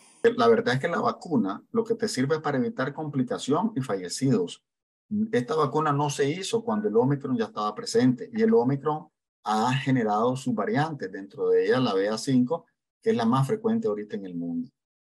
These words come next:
Entonces, lo más seguro que esa gripe que decimos en Nicaragua, que son gripes, sea covid,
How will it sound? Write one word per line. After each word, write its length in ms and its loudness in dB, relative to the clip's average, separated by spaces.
Entonces, 320 2
lo 80 8
más 180 6
seguro 300 4
que 120 0
esa 180 0
gripe 400 -2
que 80 -8
decimos 240 -2
en 80 2
Nicaragua, 360 0
que 80 -2
son 200 -2
gripes, 340 -2
sea 240 -4
covid, 360 0